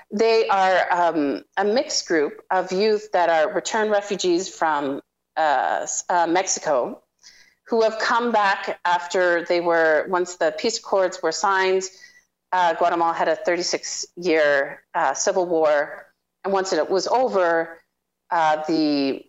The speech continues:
you know, thousands of refugees that were in Mexico from the war came back to Guatemala, and they'd be repatriated and, and kind of basically, um,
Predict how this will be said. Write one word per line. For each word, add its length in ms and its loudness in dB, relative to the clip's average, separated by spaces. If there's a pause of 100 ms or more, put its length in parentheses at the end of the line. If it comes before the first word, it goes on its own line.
(120)
you 140 -2
know, 180 -2 (440)
thousands 560 2
of 120 -4
refugees 600 0
that 160 0
were 180 0
in 60 -2
Mexico 480 -2
from 240 0
the 80 2
war 320 2 (120)
came 140 -2
back 280 2
to 80 -6
Guatemala, 600 0 (360)
and 120 0
they'd 220 0
be 40 4
repatriated 1300 0
and, 240 0
and 140 0
kind 200 -2
of 140 -4
basically, 640 -2 (640)
um, 320 0